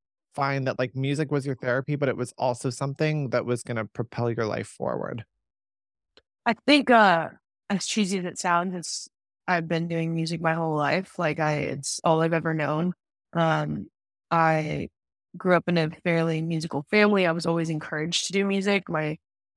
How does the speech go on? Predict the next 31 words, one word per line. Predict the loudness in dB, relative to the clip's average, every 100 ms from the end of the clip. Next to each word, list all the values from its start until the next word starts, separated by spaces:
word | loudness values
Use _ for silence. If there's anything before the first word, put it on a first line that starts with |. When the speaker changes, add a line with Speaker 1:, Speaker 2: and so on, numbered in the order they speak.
| 0
Speaker 2:
my, | 0 2
my | 2 2
dad, | 4 4 6 4 0 -10 -18 _
one | -2 0
of |
the | 0
greatest | 0 -4 -4
things | -4 -4 -4
I | -4
think | -4 -4
he | 0
did | 2 2
as | -2
a |
parent | -6 -4 -2 -2
was | -2 -2 -8 _ _ _ _
he | _ -4 -4 -4 -2 2
made | 4
my | 6
brother | 4 4 2
and | 2
I | 2 2 0
always | 2 2 0 0
have | -2 -2
to | -6
do | -4 0 0
one | 6 8 8
sport | 4 0 0 0
and | -2
one | -2 -2
instrument. | -4 -10 -14 -16